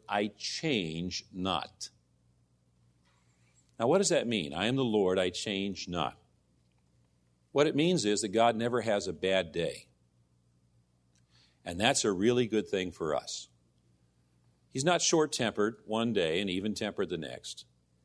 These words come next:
He's not generous one day and not generous the next. He's the same yesterday, today, and forever. He changes not.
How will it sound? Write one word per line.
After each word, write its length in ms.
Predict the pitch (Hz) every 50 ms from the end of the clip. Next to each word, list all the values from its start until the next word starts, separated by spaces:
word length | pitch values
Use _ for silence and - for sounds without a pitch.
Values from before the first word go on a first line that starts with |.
| _ _ _ _ _ _ -
He's 120 | 113 107
not 260 | 127 147 139 123 -
generous 720 | - 101 120 131 151 165 139 107 98 - - - - - -
one 300 | 80 90 110 123 131 110
day 400 | 98 87 80 82 87 98 107 104
and 200 | 90 80 78 78
not 280 | 85 104 120 - -
generous 560 | - - 95 87 82 73 71 69 73 - - -
the 120 | - 95
next. 400 | 90 90 85 73 76 - - -
He's 220 | 107 104 95 - -
the 120 | 107 98
same 300 | - - 120 117 110 107
yesterday, 640 | 107 117 131 123 - 160 139 - - 98 95 101 131
today, 440 | - - - 139 - - 92 90 92
and 120 | 98 107
forever. 400 | - - 117 127 123 107 101 -
He 120 | - 101 104
changes 640 | - - 107 95 90 90 85 98 95 - - -
not. 320 | 117 123 110 73 57 -